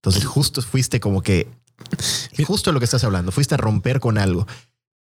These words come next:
Speaker 1: Luis, como ya quizá lo escucharon en el, en la intro y tal, hizo que las marquesitas de pronto, eh, ya las tengamos al alcance de la mano a través de un microondas. Yo me acuerdo que en, por ahí de dos mil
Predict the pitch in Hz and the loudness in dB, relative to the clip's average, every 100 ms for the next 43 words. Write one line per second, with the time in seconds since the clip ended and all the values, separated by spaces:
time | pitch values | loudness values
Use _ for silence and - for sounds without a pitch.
0 | _ _ _ _ 110 139 202 - - _ | _ _ _ _ 0 0 0 -4 -8 _
1 | _ _ _ - 92 90 92 - - 85 | _ _ _ -2 0 2 0 -2 -6 0
2 | 85 80 - 90 82 80 82 87 82 90 | 2 2 2 2 2 2 2 2 2 2
3 | 92 95 - 107 - - _ _ _ _ | 2 0 0 0 0 -14 _ _ _ _
4 | _ _ _ _ 151 160 151 131 110 113 | _ _ _ _ -2 0 2 2 2 2
5 | 107 110 - 143 139 135 - 98 - 117 | 2 2 2 0 2 0 0 -4 0 2
6 | 117 117 107 - 90 87 85 - - 101 | 2 2 0 2 4 4 2 0 0 2
7 | 98 90 92 92 87 82 80 90 90 90 | 2 2 2 2 2 2 2 2 2 2
8 | 82 87 90 85 85 87 87 80 82 85 | 2 2 2 2 2 2 0 2 2 2
9 | 87 131 135 127 98 90 - 98 104 120 | 2 0 0 0 0 -2 -4 -4 0 2
10 | 92 101 107 107 | 2 2 2 2